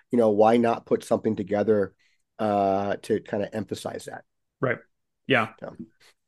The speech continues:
Speaker 2: All right. Now I'm going the complete other direction.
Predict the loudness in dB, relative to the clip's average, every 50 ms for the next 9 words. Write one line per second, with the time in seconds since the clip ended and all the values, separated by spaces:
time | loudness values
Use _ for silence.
0 | _ _ 6 8 8 8 8 6 6 6 6 6 8 8 8 8 8 6 2 0
1 | -4 -4 0 2 2 4 4 6 6 6 6 6 2 2 2 4 4 2 2 -2
2 | -8 -8 -12 -14